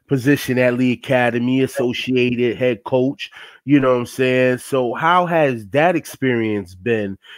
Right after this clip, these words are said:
you know, from being there to, you know, seeing the growth of your players to now, you know, you're getting a bigger role, you know what I'm saying, within the organization now? And where do you see your team going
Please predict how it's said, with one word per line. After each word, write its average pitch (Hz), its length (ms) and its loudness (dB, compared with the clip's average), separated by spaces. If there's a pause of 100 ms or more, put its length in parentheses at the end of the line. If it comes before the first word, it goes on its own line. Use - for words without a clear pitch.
(140)
you 131 140 -2
know, 127 220 2
from 113 260 -6
being 117 440 0
there 117 560 2 (320)
to, 113 580 2
you 135 160 -2
know, 127 160 2
seeing 131 320 0
the 117 60 0
growth 120 340 -4
of 120 80 -4
your 120 200 0
players 120 600 -2
to - 140 -6
now, 120 420 0
you 107 320 -2
know, 120 240 2
you're 117 240 0
getting 113 500 2 (360)
a 117 120 0
bigger 117 460 2
role, 120 640 4 (420)
you 147 220 2
know 131 100 4
what 120 80 2
I'm 113 60 -8
saying, 120 500 0
within 120 380 -4
the 120 160 0
organization 110 960 -2
now? 110 400 -2 (340)
And 120 200 2
where 147 200 6
do 147 80 6
you 135 240 0
see 143 240 -4
your 131 220 0
team 127 640 -2
going 131 540 2